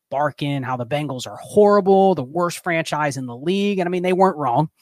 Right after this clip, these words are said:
Uh, going, uh, you know, "You're gonna ruin Carson Palmer. You're gonna ruin his career. He's never gonna get off the ground." And I'll never forget, my dad and I are sitting there,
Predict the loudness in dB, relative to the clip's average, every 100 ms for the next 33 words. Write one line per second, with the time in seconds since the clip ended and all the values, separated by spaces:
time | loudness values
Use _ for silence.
0 | _ _ _ _ -6 -2 -2 0 2 2
1 | 2 0 0 -4 -18 -12 -10 -12 _ _
2 | -14 -4 -2 0 2 2 2 0 -2 -2
3 | -8 0 2 2 0 -4 -4 -6 -6 -4
4 | -4 -6 -10 -8 0 2 2 -2 -4 -6
5 | -4 -6 -6 -6 -6 -8 -10 -18 -8 -2
6 | 0 -2 _ _ _ _ _ _ _ -4
7 | -2 -2 -4 -6 -10 -12 -8 -6 -6 -8
8 | -8 -6 -6 -8 -14 -8 -4 -4 -4 -6
9 | -6 -6 -6 -6 -8 -10 -10